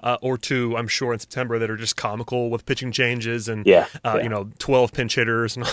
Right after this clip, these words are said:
Speaker 1: this craziness. But
Speaker 2: <laughs>
Speaker 1: I don't really, I don't really like to watch that. I mean, it's, it's kind of, um, a playoff level in terms of, uh, how many,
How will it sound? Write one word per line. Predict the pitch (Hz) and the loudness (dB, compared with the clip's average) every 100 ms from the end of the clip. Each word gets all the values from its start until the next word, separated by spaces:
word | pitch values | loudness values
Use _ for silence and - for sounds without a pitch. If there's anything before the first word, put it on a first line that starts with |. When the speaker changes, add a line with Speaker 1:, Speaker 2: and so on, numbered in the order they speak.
| - | 2
Speaker 1:
this | 143 | 2
craziness. | - 127 123 120 120 - | 2 0 0 0 -4 -2
But | 120 110 101 - - - | 0 0 0 -6 -6 -16
Speaker 2:
<laughs> | - | -2
Speaker 1:
I | 147 | 2
don't | 165 | 6
really, | 156 143 | 8 8
I | 143 | 4
don't | 151 160 | 4 4
really | 165 | 4
like | 147 151 | 4 4
to | 135 | 2
watch | 110 120 - | 0 0 2
that. | 147 - | 2 2
I | 123 | -2
mean, | 123 120 | -2 -2
it's, | 120 - - - - | -2 -4 -8 -20 -12
it's | 120 | -10
kind | - 135 131 | -4 -2 0
of, | 120 120 | 0 0
um, | 117 113 107 101 _ - - _ _ _ | 0 -2 -4 -10 _ -20 -20 _ _ _
a | 131 | -2
playoff | 110 - 135 135 - | -2 4 6 6 4
level | 131 120 127 120 120 | 0 2 2 2 -2
in | - - 131 | -6 -8 -6
terms | 113 131 117 | -2 -2 -2
of, | 120 113 | -4 -2
uh, | 110 | -2
how | 104 | -2
many, | 127 | -2